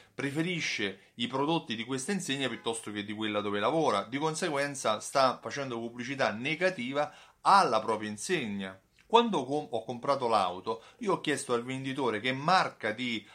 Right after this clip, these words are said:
auto avesse e che modello. Quando, eh, devo comprare dei mobili, io domando al commesso o al consulente che ho di fronte dove ha scelto di acquistare i mobili per arredare la propria casa.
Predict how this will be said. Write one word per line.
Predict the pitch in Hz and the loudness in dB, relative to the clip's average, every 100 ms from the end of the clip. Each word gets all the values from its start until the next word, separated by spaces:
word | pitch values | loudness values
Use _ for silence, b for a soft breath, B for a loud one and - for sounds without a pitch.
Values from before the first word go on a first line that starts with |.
| B | B
auto | 135 143 131 | 4 4 6
avesse | 160 165 170 - | 4 4 0 0
e | 110 | -2
che | - 117 | -2 -4
modello. | 110 120 151 127 104 101 | -2 2 2 2 0 0
Quando, | 175 233 214 151 120 B - | 4 4 4 0 0 B 0
eh, | 113 113 | 2 4
devo | 170 175 | 2 2
comprare | 139 127 147 147 | 0 0 0 0
dei | 131 123 | -2 -2
mobili, | 123 110 107 107 110 | -2 -2 -4 -2 -2
io | 175 | 0
domando | 185 156 160 147 127 120 117 - | 2 2 2 0 2 2 2 -4
al | 127 127 | -4 -4
commesso | - 135 175 165 - | -6 -4 -2 -2 -2
o | 113 | -2
al | 110 | -2
consulente | 131 120 - 170 156 120 107 | -8 -10 -4 -2 -2 -6 -6
che | |
ho | 120 | -4
di | 147 | -6
fronte | 160 147 170 165 113 - _ _ _ _ _ _ _ _ | -4 -2 -2 -4 -6 -6 _ _ _ _ _ _ _ _
dove | - 113 175 156 104 92 B | -10 0 2 2 0 -2 B
ha | - | -4
scelto | 98 - 135 131 110 | -2 -2 -2 -2 -6
di | 104 110 104 B B | 0 0 0 B B
acquistare | 104 - 123 - 131 | -8 -6 -4 0 0
i | |
mobili | 123 135 127 110 | 0 -2 0 -2
per | 107 110 110 113 | 0 -2 -2 -2
arredare | 107 110 107 113 117 117 110 | -2 -4 -2 2 2 2 -2
la | 101 | -4
propria | 101 107 101 | -6 -4 -6
casa. | 98 95 92 95 92 | -4 -2 -4 -6 -12